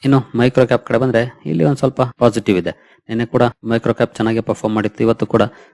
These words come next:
ಜೀರೋ ಪಾಯಿಂಟ್ ಫೋರ್ ಫೋರ್ ಪರ್ಸೆಂಟ್ ಪಾಸಿಟಿವ್ ಅಲ್ಲಿ ಕ್ಲೋಸಿಂಗ್ ಅನ್ನ ಕೊಟ್ಟಿದೆ ಮೈಕ್ರೋ ಕ್ಯಾಪ್ ಇಂಡೆಕ್ಸ್. ಇನ್ನು ಸೆಕ್ಟೋರಲ್ ಇಂಡೈಸಸ್ ಗಳ ಪರ್ಫಾರ್ಮೆನ್ಸ್ ಅನ್ನ ನೋಡಿದ್ರೆ ನಿಫ್ಟಿ ಬ್ಯಾಂಕ್ ಅಲ್ಲಿ ಜೀರೋ ಪಾಯಿಂಟ್ ಟೂ ಏಟ್ ಪರ್ಸೆಂಟ್ ಪಾಸಿಟಿವ್ ಪರ್ಫಾರ್ಮೆನ್ಸ್ ಇದೆ, ಡೀಸೆಂಟ್ ಪರ್ಫಾರ್ಮೆನ್ಸ್ ಇದೆ ಬ್ಯಾಂಕಿಂಗ್ ಸೆಕ್ಟರ್ ಅಲ್ಲಿ.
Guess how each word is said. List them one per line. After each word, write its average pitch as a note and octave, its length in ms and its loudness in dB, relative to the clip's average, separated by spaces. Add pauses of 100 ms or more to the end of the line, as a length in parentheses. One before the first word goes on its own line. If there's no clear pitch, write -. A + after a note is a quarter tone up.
(140)
ಜೀರೋ A#2+ 220 4
ಪಾಯಿಂಟ್ A2 320 -2
ಫೋರ್ G#2+ 220 -2
ಫೋರ್ G#2 260 -4
ಪರ್ಸೆಂಟ್ G#2+ 380 -6
ಪಾಸಿಟಿವ್ G2 340 0
ಅಲ್ಲಿ G2+ 200 -2
ಕ್ಲೋಸಿಂಗ್ G2+ 340 2
ಅನ್ನ G2 120 0
ಕೊಟ್ಟಿದೆ - 720 -4
ಮೈಕ್ರೋ G#2 360 0
ಕ್ಯಾಪ್ - 280 -4
ಇಂಡೆಕ್ಸ್. E2+ 400 -6 (540)
ಇನ್ನು C3+ 180 0 (220)
ಸೆಕ್ಟೋರಲ್ D3+ 600 2
ಇಂಡೈಸಸ್ C3+ 420 0
ಗಳ A#2+ 120 2
ಪರ್ಫಾರ್ಮೆನ್ಸ್ A2+ 600 0
ಅನ್ನ G#2+ 100 0
ನೋಡಿದ್ರೆ A#2 680 -2 (120)
ನಿಫ್ಟಿ C3+ 380 0
ಬ್ಯಾಂಕ್ A#2 360 -2
ಅಲ್ಲಿ A2+ 280 0
ಜೀರೋ A#2+ 180 6
ಪಾಯಿಂಟ್ A#2 380 -2
ಟೂ B2+ 140 4
ಏಟ್ A#2+ 220 2
ಪರ್ಸೆಂಟ್ G#2+ 380 -4
ಪಾಸಿಟಿವ್ G2+ 360 0
ಪರ್ಫಾರ್ಮೆನ್ಸ್ G2+ 500 -4
ಇದೆ, C3 360 -2
ಡೀಸೆಂಟ್ C3 340 0
ಪರ್ಫಾರ್ಮೆನ್ಸ್ G#2+ 520 2
ಇದೆ G#2 80 -2
ಬ್ಯಾಂಕಿಂಗ್ G2 420 -8
ಸೆಕ್ಟರ್ G2+ 260 -4
ಅಲ್ಲಿ. G#2+ 200 0